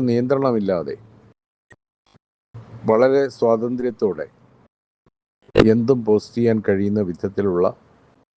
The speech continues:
വിപ്ലവം തന്നെ നമ്മുടെ നാട്ടിൽ സംഭവിച്ചുകൊണ്ടിരിക്കുകയാണ്. അതിന് ഗുണവും ദോഷവും ഉണ്ട്. വിദ്യാർത്ഥികളെ സംബന്ധിച്ച്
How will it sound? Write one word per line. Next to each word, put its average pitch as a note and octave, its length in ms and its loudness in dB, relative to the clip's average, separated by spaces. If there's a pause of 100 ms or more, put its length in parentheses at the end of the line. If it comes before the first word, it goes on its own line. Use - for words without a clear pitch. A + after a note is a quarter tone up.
(420)
വിപ്ലവം A#2+ 500 2
തന്നെ F2+ 220 -6 (300)
നമ്മുടെ G2 260 -4
നാട്ടിൽ F#2 300 -8 (440)
സംഭവിച്ചുകൊണ്ടിരിക്കുകയാണ്. E2+ 1160 -6 (1500)
അതിന് D3+ 240 0 (120)
ഗുണവും C3+ 460 0
ദോഷവും G2+ 420 -2
ഉണ്ട്. C2 160 -12 (140)
വിദ്യാർത്ഥികളെ C3+ 680 0
സംബന്ധിച്ച് B2+ 540 -4